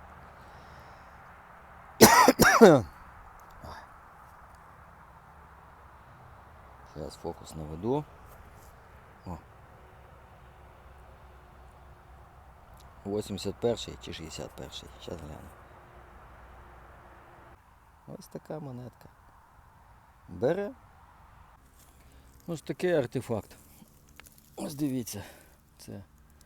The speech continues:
частинка якогось посуду. І, до речі, фарфор.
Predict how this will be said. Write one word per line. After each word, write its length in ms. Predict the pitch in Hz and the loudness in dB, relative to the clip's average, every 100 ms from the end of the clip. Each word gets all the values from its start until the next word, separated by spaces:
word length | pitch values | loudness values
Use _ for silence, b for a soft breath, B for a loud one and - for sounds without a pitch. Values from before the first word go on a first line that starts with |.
| b b b b - | b b b b -16
частинка 680 | - 107 - 165 143 135 120 B B B - - - - - b b b b - | -14 -8 -2 -2 -2 -4 -4 B B B -20 -20 -20 -20 -20 b b b b -16
якогось 340 | 101 120 107 | -8 -6 -6
посуду. 500 | - 101 87 - 85 101 - - - - - - b b b b b - - - - - - | -8 -12 -12 -14 -18 -20 -20 -20 -20 -20 -20 -20 b b b b b -20 -20 -20 -20 -20 -12
І, 40 | |
до 180 | 120 147 | -2 0
речі, 380 | 170 185 196 180 - - - | 0 -2 -2 -6 -8 -20 -10
фарфор. 480 | 151 151 - 127 | -8 -6 -4 -4